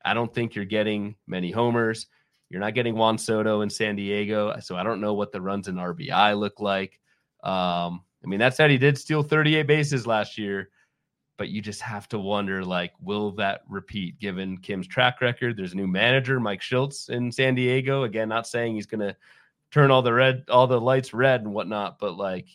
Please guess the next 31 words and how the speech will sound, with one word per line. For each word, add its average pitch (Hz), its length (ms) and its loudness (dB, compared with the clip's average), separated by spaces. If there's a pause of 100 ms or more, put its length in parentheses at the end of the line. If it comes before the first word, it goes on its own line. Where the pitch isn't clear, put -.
(100)
you 110 100 -10
just 113 220 -6
don't 104 320 0
know 107 260 2
if 92 140 -8
Kim's 101 220 -8
gonna 95 200 -6
be 92 360 -4 (100)
uber, 101 340 -6
uber 101 300 -4
aggressive 90 480 -6
again 87 240 -8
on 85 100 -10
the 82 100 -10
base 85 220 -8
pass. 87 400 -6 (300)
And 117 100 -2
he 110 80 0
kinda 143 280 4
has 95 360 -2
to 92 120 -12
be 80 240 -14
in 95 120 -14
order 90 220 -6
to 90 220 -14
return 87 480 -10
this 87 120 -14
type - 220 -12
of 87 80 -18
value, 87 400 -4
given 92 460 -4